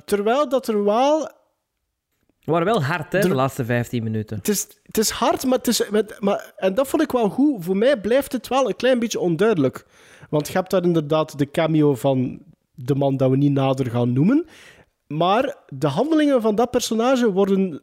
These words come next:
Speaker 1: tegengesproken door de twee vrouwen.
Speaker 2: Ja.
Speaker 1: En dat vond ik wel goed. Ehm,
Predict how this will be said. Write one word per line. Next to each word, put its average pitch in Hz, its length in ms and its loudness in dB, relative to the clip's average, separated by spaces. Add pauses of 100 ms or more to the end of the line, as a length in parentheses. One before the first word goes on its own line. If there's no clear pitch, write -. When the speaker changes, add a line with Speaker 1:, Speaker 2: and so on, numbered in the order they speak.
Speaker 1:
tegengesproken 240 840 0
door 208 160 2
de 190 80 -6
twee 220 260 4
vrouwen. 156 480 2 (800)
Speaker 2:
Ja. 139 240 0
Speaker 1:
En 185 160 -2
dat 277 160 0
vond 330 200 4
ik - 100 0
wel 190 180 2
goed. 214 280 0 (720)
Ehm, 175 640 2